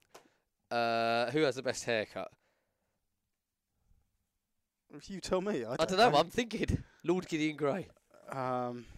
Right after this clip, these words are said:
Speaker 2: it's definitely not Curtis Chapman.
Speaker 1: Oh no.
Speaker 2: Yeah, I was at, uh, I was at a show where Curtis Chapman's hair was so bad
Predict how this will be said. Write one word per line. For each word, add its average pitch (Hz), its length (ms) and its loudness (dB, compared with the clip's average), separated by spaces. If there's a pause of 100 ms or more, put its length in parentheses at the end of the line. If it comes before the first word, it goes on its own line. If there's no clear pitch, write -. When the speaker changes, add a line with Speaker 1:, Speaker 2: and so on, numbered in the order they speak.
(1400)
Speaker 2:
it's - 80 -16
definitely 156 320 4
not 147 140 0
Curtis 131 360 2
Chapman. 135 640 -2
Speaker 1:
Oh 107 260 -4
no. 98 200 -8 (360)
Speaker 2:
Yeah, 170 120 4
I 196 160 8
was 170 140 2
at, 160 240 10
uh, 156 240 -2
I 160 80 -2
was 143 180 -8
at 180 160 4
a 165 40 -4
show 127 380 2
where 123 140 -2
Curtis 147 240 0
Chapman's 131 300 -4
hair 135 160 0
was 123 120 -6
so 160 360 0
bad 107 460 -4